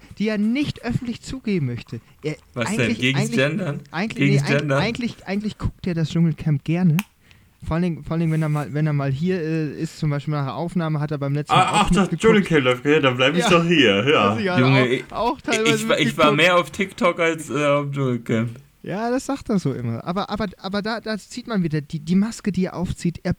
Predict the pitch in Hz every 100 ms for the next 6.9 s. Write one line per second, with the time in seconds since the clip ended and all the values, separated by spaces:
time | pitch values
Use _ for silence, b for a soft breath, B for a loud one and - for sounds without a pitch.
0 | _ - 170 180 185 170 180 190 - 175
1 | 185 b b b 170 - 151 131 - 165
2 | 202 208 196 240 220 220 233 254 269 -
3 | - 214 139 b b 196 247 285 247 254
4 | 254 262 254 254 180 156 196 226 277 -
5 | - 247 254 - 226 214 226 262 240 -
6 | - 208 233 180 - 135 120 117